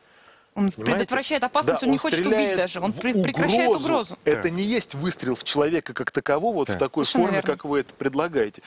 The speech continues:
Speaker 2: Готовы ли вы стрелять в человека? Конечно, нет. Но речь идет о том, что в неких состояниях критических, безвыходных, понимаете? Да, это вынужденная ситуация, но это не есть выстрел в человека. Это выстрел в нападающих, может быть,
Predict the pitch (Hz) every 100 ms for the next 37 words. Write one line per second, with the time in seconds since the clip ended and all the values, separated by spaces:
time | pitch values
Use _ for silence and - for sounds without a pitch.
0 | - - 139 - 185 151 135 156 - 131
1 | 127 - 135 131 120 - 101 139 208 -
2 | 208 185 104 - - _ _ - - -
3 | - 139 165 147 170 - 143 143 135 -
4 | 190 - - 175 - - - 120 160 160
5 | - 120 - _ _ - - 131 143 147
6 | 160 143 127 - 165 - 233 - 160 -
7 | 131 110 - - - 127 180 147 156 233
8 | 233 - 131 139 120 - - _ _ _
9 | _ - 120 180 180 - - 107 123 139
10 | 127 131 160 151 110 113 110 104 - -
11 | 117 - - 135 139 139 143 151 120 139
12 | 139 - 123 - 127 123 120 - - -
13 | - - - 117 135 147 - 131 120 127
14 | - 117 127 196 165 160 - 175 - 120
15 | 127 120 120 123 143